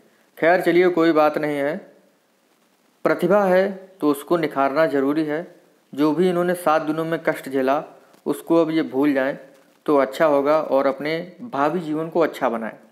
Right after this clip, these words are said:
सात दिनों में जो है बारह सौ किलोमीटर का सफ़र तय करते हैं, जिसकी वजह से जो है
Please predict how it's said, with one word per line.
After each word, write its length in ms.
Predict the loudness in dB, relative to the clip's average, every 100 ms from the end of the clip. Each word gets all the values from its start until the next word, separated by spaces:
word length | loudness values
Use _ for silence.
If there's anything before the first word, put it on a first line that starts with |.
| _ _ _ _ _ _ _ -20 -20 _ _ -8
सात 280 | 2 2 4
दिनों 260 | 2 4
में 120 | 4
जो 80 | 4
है 80 | 2
बारह 280 | 4 2 2
सौ 160 | 2
किलोमीटर 400 | 0 2 2 0
का 120 | 0 0
सफ़र 300 | 0 -2 0
तय 200 | 0 2
करते 280 | 0 0
हैं, 160 | -2 -2
जिसकी 320 | -2 -4 0
वजह 200 | 2 2
से 140 | 0 0
जो 100 | 2
है 140 | 2